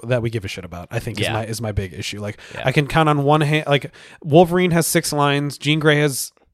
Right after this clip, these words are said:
Speaker 1: three
Speaker 2: Mm-hmm.
Speaker 1: lines,
Speaker 2: Mm-hmm.
Speaker 1: fucking Scummers isn't even in this book.
Speaker 2: Yeah.
Speaker 1: You know what I mean?
Speaker 2: It's great.
Speaker 1: Be-, Beast has two lines. It's just
Speaker 2: I like that though, 'cause this I,
Speaker 1: <sighs>
Speaker 2: X-Force, it didn't have any of the bullshit lore. It
Speaker 1: Yeah,
Speaker 2: was
Speaker 1: that's true.
Speaker 2: like,
Speaker 1: That's
Speaker 2: it
Speaker 1: true.
Speaker 2: was
Speaker 1: But I
Speaker 2: not
Speaker 1: just, I just want more time for the characters that I wanna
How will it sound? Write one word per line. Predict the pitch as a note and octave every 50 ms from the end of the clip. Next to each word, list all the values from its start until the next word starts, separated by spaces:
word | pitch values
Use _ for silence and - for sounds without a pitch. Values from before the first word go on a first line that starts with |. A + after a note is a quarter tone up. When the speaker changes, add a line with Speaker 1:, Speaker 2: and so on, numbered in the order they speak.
| _ -
Speaker 1:
three | - - B2+ D3+ D#3 D#3 D3+ D3+
Speaker 2:
Mm-hmm. | D3
Speaker 1:
lines, | D3 C#3 C#3 C3+ C3+ C3+ B2 B2 C3 D#3
Speaker 2:
Mm-hmm. | E3+ F3+ - - - _ _ - - _ - C3+
Speaker 1:
fucking | - - - E3 D#3 - E3+ D3 C3+ C3 C3 B2 - _ _ _
Scummers | - - - - - - - E3+ F#3 G#3 G#3 F#3 D#3 D#3+
isn't | E3 E3
even | F#3+ F#3+ F3 E3
in | D#3+ - D#3+ F#3 F3 D3
this | B2 A2+ -
book. | - - - B2+
Speaker 2:
Yeah. | B2+ G#2+ - - - _ _
Speaker 1:
You | - D3+ C#3+
know | D3 D3
what | C#3+
I |
mean? | C#3 C#3+ C#3
Speaker 2:
It's | C#3
great. | F3+ G#3+ G3+ G3 -
Speaker 1:
Be-, | D#3
Beast | B2+ D#3 E3+ E3+ -
has | F3+ F3 D#3+ -
two | - - F3 E3+
lines. | D#3+ D#3+ D#3 D#3 D#3 D#3 D#3 D#3 - - -
It's | D#3+ -
just | - B3 - - - _ _ - - - - _ _ _ _ - - -
Speaker 2:
I | C3+ F#3 A3+
like | A#3+ G#3+ G3+ G#3+ A3 -
that | - C#3 B2 A2+ -
though, | A2+ G#2 G2+
'cause | - C#3 B2 A#2
this | B2 E3 F3 - -
I, | - A#2+ C3+ -
Speaker 1:
<sighs> | -
Speaker 2:
X-Force, | - C#3+ E3 E3+ D#3 C#3+ G#3 G#3 G#3 - -
it | A2+ B2+
didn't | - D#3+ F#3 D#3+
have | B2+ C3+ D3+ D#3 C3+
any | C3+ B2 A2+
of | G#2+ G2
the | G2+
bullshit | F2 G#2+ G#2+ G#2+ - - A2 -
lore. | - F#2 F2+ D#2+ C#2 B1 - - _ -
It | -
Speaker 1:
Yeah, | F#3 G3
Speaker 2:
was | E3 A2+ -
Speaker 1:
that's | E3+ A#2+ A2+
true. | G#2+ A2
Speaker 2:
like, | G#2+ -
Speaker 1:
That's | - D#3 A#2
Speaker 2:
it | A#2
Speaker 1:
true. | A2+ G#2
Speaker 2:
was | F#2+ - - - - - - - - -
Speaker 1:
But | - F#3 G#3
I | G#3
Speaker 2:
not | C3 C#3
Speaker 1:
just, | B2+ - - - _ _ _
I | - F3
just | F3+ G3+ F#3+
want | A3 G#3+ F3+
more | E3 D#3+ E3+ F3 E3
time | - - D#3 D3 D#3 D3+
for | C#3 C3
the | A#2
characters | G#2+ - B2+ B2 A#2 - A#2 G#2 -
that | A2+ G#2
I | G#2 G#2 G2
wanna | G2 G2+ F#2+ G2 G#2+ G#2+ G#2+ G#2 F#2+ F2+